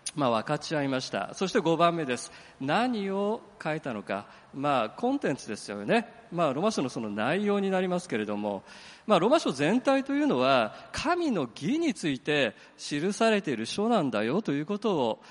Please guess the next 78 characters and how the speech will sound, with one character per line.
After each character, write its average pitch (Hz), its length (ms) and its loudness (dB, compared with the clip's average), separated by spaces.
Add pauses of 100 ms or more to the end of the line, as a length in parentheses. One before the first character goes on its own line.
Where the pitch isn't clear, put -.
(160)
え 123 100 0
ー、 - 20 0
分 110 180 0
か 113 120 -6
ち 110 380 -8
合 113 140 -2
い 104 60 -4
ま 101 140 -4
し - 120 -12
た。 92 300 -6 (240)
え 139 80 -2
ー、 143 40 -4
そ 170 120 -4
し - 100 -10
て、 196 260 2 (260)
ま 156 100 2
あ、 139 40 4
こ 170 120 -4
の 185 100 2
書 208 220 -2
の 165 260 -2
内 170 340 -2
容 220 280 0
は 220 100 0
で 214 120 -4
す - 100 -14
ね、 156 180 0 (100)
七 175 300 0
つ 269 140 -8
の 135 340 -2
大 151 80 -2
屋 156 140 -2
根 160 140 -6
か - 200 -8
ら 175 140 0
な 160 160 0
る、 156 180 -2 (220)
ま 170 100 2
あ、 170 40 4
一 240 180 -4
つ 233 80 -4
の 185 100 0
大 254 140 4
き 247 100 -4
な 226 120 4
家 220 200 2
な 254 160 0
ん 247 60 -2
だ 233 100 2
よ 240 380 2
と - 100 -4
い 143 60 0
う 117 80 -2
ね、 - 260 0
イ 277 120 0
メ 302 100 4
ー - 20 2
ジ 147 160 0
を、 104 160 0 (300)
ま 151 80 0
あ、 - 20 0
皆 139 200 0
さ 131 180 -2
ん 107 100 -4
に、 101 220 -6
え 151 60 -6
ー、 - 20 -4
分 123 160 0
か 131 120 -4
ち 143 120 -6
合 127 40 -2
い 120 40 -2
ま 120 120 -4
し - 80 -12
た。 101 140 -4
そ 151 140 -4
れ 175 80 0
は、 190 340 6